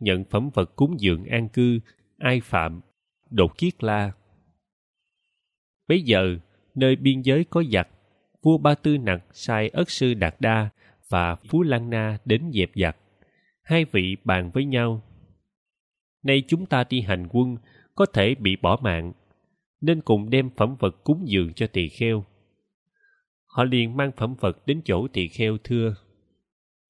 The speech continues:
"Nay chúng tôi đi đánh giặc, sợ không trở về được, xin cúng dường phẩm vật này,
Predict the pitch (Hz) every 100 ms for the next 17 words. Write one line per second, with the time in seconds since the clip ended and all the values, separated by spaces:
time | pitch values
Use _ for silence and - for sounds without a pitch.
0 | _ _ _ - 131 127 151 160 127 120
1 | 117 120 117 147 107 85 _ _ _ _
2 | - 113 110 147 139 - 123 110 95 90
3 | 90 85 _ _ _ _ - 156 147 175
4 | 185 110 98 92 95 123 110 90 - 92
5 | 87